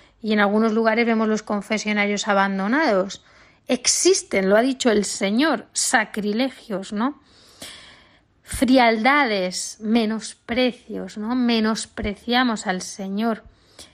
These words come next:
No nos damos cuenta de quién está en el Santísimo Sacramento, no nos damos cuenta, somos fríos, lo hacemos de menos, lo menospreciamos.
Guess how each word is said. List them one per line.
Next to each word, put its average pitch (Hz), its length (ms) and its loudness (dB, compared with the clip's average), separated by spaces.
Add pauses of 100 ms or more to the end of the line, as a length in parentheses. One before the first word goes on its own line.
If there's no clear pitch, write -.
(720)
No 226 100 2
nos 233 140 4
damos 226 300 2
cuenta 233 580 2
de 185 160 -6
quién 226 240 0
está 214 340 0
en 214 100 0
el 202 60 -2
Santísimo 214 540 -2
Sacramento, 196 920 -4
no 208 240 0
nos 202 220 -4
damos 208 340 -4
cuenta, 196 500 -2
somos 214 440 -4
fríos, 233 840 0
lo 208 100 0
hacemos 233 380 0
de 220 160 -2
menos, 214 340 2
lo 202 160 2
menospreciamos. 202 1600 0